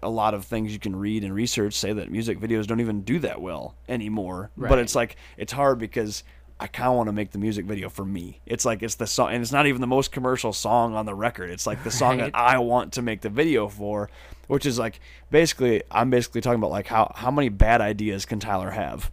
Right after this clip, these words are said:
Speaker 1: you know, of, like, for, like,
Speaker 2: <laughs>
Speaker 1: what you're not supposed to do
Speaker 2: Right.
Speaker 1: with your money. And that's what's hard because I think that sometimes you have to trust your gut, but then everybody else tells you, like, sometimes you're wrong.
Speaker 2: Mm-hmm.
Speaker 1: So, you know, I could be, I could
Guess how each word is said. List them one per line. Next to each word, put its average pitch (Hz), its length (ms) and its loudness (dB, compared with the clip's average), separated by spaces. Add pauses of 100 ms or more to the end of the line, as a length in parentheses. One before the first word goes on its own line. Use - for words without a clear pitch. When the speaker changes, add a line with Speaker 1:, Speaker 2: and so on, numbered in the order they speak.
(160)
Speaker 1:
you 120 160 2
know, 101 220 2
of, 104 120 -4
like, 101 340 -4
for, 131 160 2
like, 113 220 2
Speaker 2:
<laughs> - 0 -
Speaker 1:
what 123 140 6
you're 120 120 2
not 110 380 0
supposed - 380 2
to 107 40 -8
do 92 220 -8
Speaker 2:
Right. 110 260 -6
Speaker 1:
with 135 120 2
your 113 100 -2
money. 104 320 -4
And 101 140 -4
that's 123 240 0
what's - 320 0
hard 135 360 2
because 101 460 -4 (500)
I 107 140 0
think 120 280 -4
that 92 120 -6
sometimes 131 360 0
you 123 40 2
have 113 60 -2
to 98 80 -10
trust - 280 -4
your 92 100 -8
gut, 110 380 2
but 101 120 -8
then 104 160 -4
everybody 98 340 -4
else 120 220 4
tells 101 260 0
you, 104 140 -4
like, 95 320 -10 (180)
sometimes 98 320 -8
you're 107 80 0
wrong. 202 280 0 (280)
Speaker 2:
Mm-hmm. 127 160 -6
Speaker 1:
So, 123 440 8 (300)
you 117 100 -6
know, 104 80 -2
I 107 120 2
could 113 200 -2
be, 104 340 0 (500)
I 101 120 0
could 98 340 -4